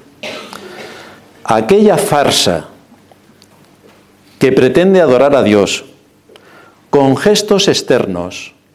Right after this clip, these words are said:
e invenciones humanas absurdas,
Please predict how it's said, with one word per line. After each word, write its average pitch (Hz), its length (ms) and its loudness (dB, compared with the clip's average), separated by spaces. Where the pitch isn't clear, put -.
e 135 100 2
invenciones 127 800 0
humanas 143 540 0
absurdas, 135 840 0